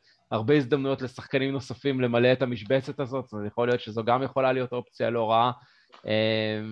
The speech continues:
אנחנו צריכים, אה, אנחנו צריכים גיבוי, אנחנו צריכים, אה, שחקן גיבוי שיכול להיכנס גם במקום טירני, גם במקום פארטי. אני חושב שזה משהו שיכול להיות אופציה לא רעה. אמ,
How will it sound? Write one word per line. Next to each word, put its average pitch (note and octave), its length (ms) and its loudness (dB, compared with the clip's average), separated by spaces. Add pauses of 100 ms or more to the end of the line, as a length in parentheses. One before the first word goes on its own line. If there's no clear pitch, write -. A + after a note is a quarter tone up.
(580)
אנחנו - 180 -10
צריכים, F#3 400 -2
אה, G3 160 2
אנחנו C#3 200 -2
צריכים G3 240 -2
גיבוי, D#3 460 -2
אנחנו A#2 240 -8
צריכים, D#3 380 -4
אה, D3+ 140 2
שחקן C#3+ 420 -2
גיבוי B2 360 -4
שיכול B2+ 340 -2
להיכנס B2 380 -2
גם B2+ 200 -2
במקום B2 300 -6
טירני, B2 320 -2
גם B2 220 0
במקום A#2 380 -6
פארטי. B2 480 0 (360)
אני G2 140 -4
חושב G#2+ 120 -10
שזה G#2 840 0
משהו A2 280 -2
שיכול A#2 500 -4
להיות A#2 280 -2 (240)
אופציה A#2+ 720 0 (100)
לא B2 360 2
רעה. D3+ 360 2 (540)
אמ, A2 1080 -4